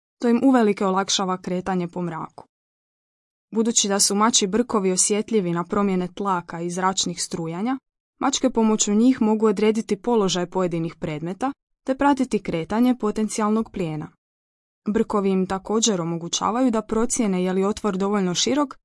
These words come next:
da bi se kroz njega mogle provući. U dijelu Encyclopedia Britannica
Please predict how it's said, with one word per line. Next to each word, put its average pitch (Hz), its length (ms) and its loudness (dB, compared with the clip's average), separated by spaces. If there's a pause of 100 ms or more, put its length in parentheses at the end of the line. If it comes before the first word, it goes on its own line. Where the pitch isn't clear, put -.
da 262 80 -2
bi 254 100 2
se 254 160 2
kroz 233 260 2
njega 226 200 4
mogle 214 300 4
provući. 156 580 -4 (800)
U 226 80 4
dijelu 202 280 4
Encyclopedia 190 800 0
Britannica 220 600 2